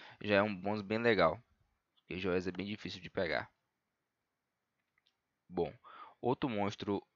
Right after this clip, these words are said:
que aí esse eu achei, é, muito O P, e não sei como é que vai servir essa, ou como é que vai ser essa mecânica, que é o seguinte. Ele vai te dar, quando,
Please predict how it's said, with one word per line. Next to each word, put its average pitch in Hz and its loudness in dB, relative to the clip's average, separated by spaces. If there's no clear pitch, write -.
que 104 2
aí 120 4
esse 117 -2
eu 104 6
achei, 95 0
é, 85 -2
muito 104 -2
O 90 -4
P, 123 0
e 92 -4
não 104 -2
sei 95 0
como 92 -4
é 90 -2
que 98 -4
vai 90 2
servir 92 -2
essa, 90 -2
ou 95 -8
como 95 -4
é 92 2
que 98 -4
vai 90 4
ser - -2
essa 104 -4
mecânica, 98 -2
que - 0
é 107 6
o 107 4
seguinte. 95 -4
Ele 101 2
vai 98 6
te - -2
dar, 92 4
quando, 110 0